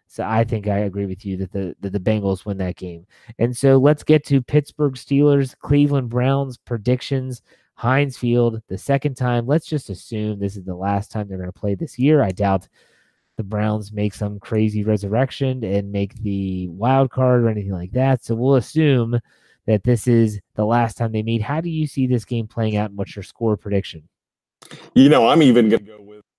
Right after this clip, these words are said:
Speaker 2: high score for the Steelers, thirty-four to twenty. Actually, I think they're gonna knock this team around.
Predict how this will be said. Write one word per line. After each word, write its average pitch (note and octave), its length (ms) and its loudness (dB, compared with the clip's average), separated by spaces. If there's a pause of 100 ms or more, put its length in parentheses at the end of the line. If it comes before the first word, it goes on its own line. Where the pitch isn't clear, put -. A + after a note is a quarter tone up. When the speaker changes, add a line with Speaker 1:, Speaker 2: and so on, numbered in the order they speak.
(320)
Speaker 2:
high F#2+ 200 -2
score F#2+ 340 -2
for F#2+ 200 -6
the D#2+ 100 -8
Steelers, E2+ 540 -6
thirty-four G2 520 -2
to F2 80 -4
twenty. E2 560 -10 (480)
Actually, F2 500 -2
I B2+ 200 4
think A2 300 0
they're G2 120 2
gonna F2 160 -2
knock E2+ 320 -6
this D2+ 180 -8
team E2 220 -6
around. D#2 420 -6